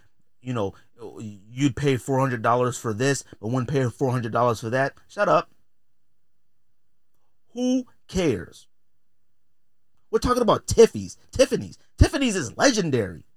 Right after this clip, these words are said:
Go listen to our episode with Dion, um, the creative director at, uh, Concepts.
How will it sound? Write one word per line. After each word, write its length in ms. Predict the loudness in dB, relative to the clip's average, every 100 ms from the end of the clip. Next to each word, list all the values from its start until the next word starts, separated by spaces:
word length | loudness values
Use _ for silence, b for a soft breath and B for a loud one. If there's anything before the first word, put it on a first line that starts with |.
| -20 -20 -16 -2
Go 120 | 0
listen 220 | 0 -2
to 80 | 0
our 120 | 0
episode 360 | 0 -2 0 0
with 200 | 0 -2
Dion, 500 | -2 -2 -4 -6 -10 -16 -20 -16 -4
um, 300 | 0 0 -2
the 80 |
creative 320 | -4 -2 -2 -2
director 580 | -2 -4 -6 -8 -10 -12 -20 -20 -8
at, 180 | -2 0
uh, 220 | 0 -2
Concepts. 600 | -4 -6 -6 -10 -16 -20